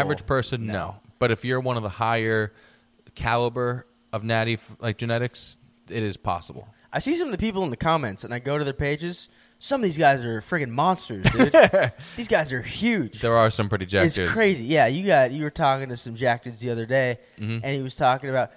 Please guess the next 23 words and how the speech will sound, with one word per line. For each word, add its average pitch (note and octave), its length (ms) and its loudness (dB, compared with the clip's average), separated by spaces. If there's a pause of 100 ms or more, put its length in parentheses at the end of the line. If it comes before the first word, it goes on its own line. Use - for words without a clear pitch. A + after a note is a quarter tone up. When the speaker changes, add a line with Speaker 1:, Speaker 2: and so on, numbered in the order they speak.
(160)
Speaker 2:
that's D#3+ 240 2
the F3+ 60 -16
thing, D#3+ 200 -8
too. A2+ 340 -8 (240)
People F#3+ 300 -4
in D3+ 40 -2
the B2+ 60 -8
comments, B2+ 460 -4
some G3+ 260 2
of F3+ 40 -2
you D3 80 -4
guys A#2+ 580 -2 (640)
are B2 340 0 (340)
built D#3+ 300 4 (260)
like A#2+ 280 -4
Greek C#3+ 280 -4
gods C3+ 640 -2 (380)
Speaker 1:
<laughs> D3 440 2
Speaker 2:
and F3 160 -2
not F#3 220 2
everyone's D3+ 460 0
like C#3+ 260 0
that. F2+ 260 -4